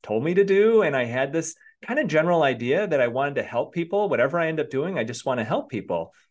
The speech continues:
And so it made sense. Okay, my parents tell me I'm gonna be a doctor, and I do wanna do something where I'm helping people, so I'll just follow that path. And as I got into medical school, I started working with, uh, doctors, and I thought, "Okay, I'll go into surgery." And then one night,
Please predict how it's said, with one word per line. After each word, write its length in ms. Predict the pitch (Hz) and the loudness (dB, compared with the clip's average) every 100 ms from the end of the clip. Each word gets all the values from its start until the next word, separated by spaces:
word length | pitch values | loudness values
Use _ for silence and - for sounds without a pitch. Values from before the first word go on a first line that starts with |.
| _ _ - | _ _ -4
And 160 | 143 143 | -4 2
so 180 | 185 | 2
it 100 | 165 | 4
made 180 | 160 175 | 2 -2
sense. 280 | 180 131 113 | -2 -4 -2
Okay, 280 | 214 131 151 | -2 2 0
my 160 | 160 | 0
parents 340 | - 123 143 - | -4 -2 -4 -2
tell 140 | 165 | -2
me 80 | 160 | -2
I'm 100 | 160 | -2
gonna 160 | 156 151 | -2 0
be 120 | 156 | 0
a 60 | |
doctor, 460 | 139 143 160 180 190 | 2 2 0 0 0
and 200 | 139 117 | -2 -2
I 80 | 110 | -4
do 180 | 123 139 | -4 -4
wanna 200 | 143 123 | -4 -4
do 120 | 117 | -6
something 420 | - 170 185 143 | -4 -4 -2 -2
where 120 | 117 | 0
I'm 100 | 107 | 0
helping 300 | 117 110 110 | -2 -4 -6
people, 340 | 107 104 127 135 | -6 -4 -4 -4
so 300 | - 117 107 | -2 0 2
I'll 160 | 117 | 0
just 280 | 127 143 - | 0 -4 -4
follow 280 | 101 104 123 | -2 0 2
that 220 | 135 131 | 2 -2
path. 360 | 165 240 90 92 _ _ - _ _ _ _ | -6 -4 -4 -6 _ _ -20 _ _ _ _
And 400 | 170 160 160 160 175 | 0 2 2 0 -2
as 220 | 170 202 | 0 2
I 80 | 226 | 2
got 180 | 196 180 | 2 2
into 140 | 160 | 0
medical 340 | 147 208 233 | 0 -2 -4
school, 560 | 147 - 135 123 123 120 - - | -6 -4 0 4 4 0 -10 -18
I 180 | - 131 | -6 -4
started 420 | 131 160 165 143 | -4 -2 0 0
working 420 | 135 131 135 143 131 | -2 -4 -2 -2 0
with, 300 | 120 117 117 | 0 0 -2
uh, 160 | 104 | 0
doctors, 560 | 147 143 151 151 147 143 | 2 2 2 2 2 0
and 80 | 117 | -6
I 80 | |
thought, 140 | 113 123 | -4 -4
"Okay, 260 | 202 160 | -2 -2
I'll 120 | 135 127 | -2 0
go 180 | 135 | -2
into 140 | 131 117 | -2 -4
surgery." 720 | - 190 196 131 113 110 110 - _ _ _ 156 | -4 -2 -2 -2 -2 -2 -6 -14 _ _ _ -8
And 240 | 143 139 | -6 -2
then 300 | 160 208 233 | 0 0 2
one 240 | 196 165 | 0 2
night, 300 | 143 131 135 | 2 2 2